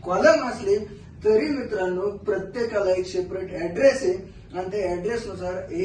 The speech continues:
Excel एवढं मोठं जरी असलं तरी आपल्याला सहजरित्या व्हेरीफाय करता येतं. आणि या ठिकाणी, या ठिकाणी नेम बॉक्स दिलेला आहे पहा, आहे का नेम बॉक्स?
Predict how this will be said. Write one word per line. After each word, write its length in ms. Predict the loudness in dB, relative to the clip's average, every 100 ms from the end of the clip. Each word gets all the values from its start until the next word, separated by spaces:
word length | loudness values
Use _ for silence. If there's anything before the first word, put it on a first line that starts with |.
| -4
Excel 260 | -4 -4 -4
एवढं 280 | -4 -4 -6
मोठं 260 | -8 -8
जरी 180 | -8 -6
असलं 340 | -6 -6 -10 -10 -14 -14 -2
तरी 140 | 2
आपल्याला 440 | 2 0 -4 -4 -6
सहजरित्या 720 | -4 -2 -2 -4 -6 -6 -6
व्हेरीफाय 460 | -4 -6 -6 -8 -8
करता 400 | -10 -4 2 4 4 0 -10 -2
येतं. 360 | 0 2 0 -2 -8
आणि 160 | -4 -2
या 80 | 0
ठिकाणी, 440 | 0 0 0 0
या 80 | -2
ठिकाणी 360 | -2 -4 -4 -2
नेम 160 | 0
बॉक्स 260 | 0 0 0
दिलेला 260 | 0 2
आहे 120 | 0 -2
पहा, 180 | -6 -4
आहे 180 | 0 2
का 80 | 4
नेम 220 | 2 2
बॉक्स? 260 | 0 -4